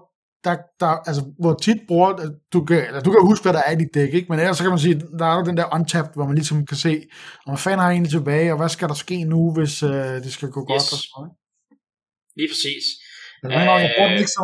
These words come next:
Speaker 1: meget. Øh, det må-, måske burde jeg bruge den en lille bitte smule mere untapped. Det, når jeg spiller min...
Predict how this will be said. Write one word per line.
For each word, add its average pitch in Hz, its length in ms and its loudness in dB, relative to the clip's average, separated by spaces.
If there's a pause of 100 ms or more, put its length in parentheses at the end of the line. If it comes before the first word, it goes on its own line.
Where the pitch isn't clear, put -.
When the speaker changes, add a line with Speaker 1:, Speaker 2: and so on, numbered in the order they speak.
Speaker 1:
meget. 190 260 2 (1000)
Øh, 147 60 -4 (1500)
det 165 80 2 (280)
må-, 175 320 4
måske 170 280 0 (540)
burde 202 240 2
jeg 214 80 -2
bruge 190 260 4
den 202 60 -4
en 190 140 0
lille 202 440 0
bitte 196 320 -2
smule 190 500 0
mere 180 440 2 (100)
untapped. 175 520 0
Det, 170 220 -2
når 160 80 0
jeg 151 120 2
spiller 208 300 4
min... 160 320 2